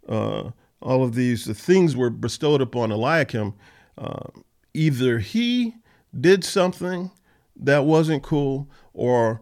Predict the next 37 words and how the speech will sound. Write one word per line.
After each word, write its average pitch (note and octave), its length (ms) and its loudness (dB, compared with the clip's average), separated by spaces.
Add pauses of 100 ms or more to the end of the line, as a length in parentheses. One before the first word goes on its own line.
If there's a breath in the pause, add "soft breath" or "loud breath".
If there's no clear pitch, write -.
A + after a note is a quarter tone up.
somebody D3+ 640 4
in B2+ 120 2
his A2+ 240 0
line, B2 320 2
'cause A2 180 -6
we C#3 120 2
don't A#2+ 260 2
know B2 200 4
when B2 440 2
this A2+ 240 -2 (300 soft breath)
will A2 100 -4
take A2+ 320 0
place, G#2+ 400 -2 (240 soft breath)
if G#2+ 220 -6
it A2 120 -4
will G2+ 280 -6
take C3 260 -2
place A#2+ 360 -2
in A2 260 -4
Eli-, G#2 440 -2
uh, G#2 160 -2
during A#2 300 -2
Eliakim's G#2+ 560 -2
life, A#2+ 380 -2 (340 loud breath)
or G2+ 80 -2
if G2 120 -4
it G2 120 -2
will G2 160 -2
happen G#2 420 -2
after G#2 380 -4
he G2+ 200 -4
has, G2 280 -4 (100)
uh, G2 180 -4
died, A#2+ 440 -2
we G#2+ 100 -4
don't F#2+ 220 -4
know. B2+ 300 0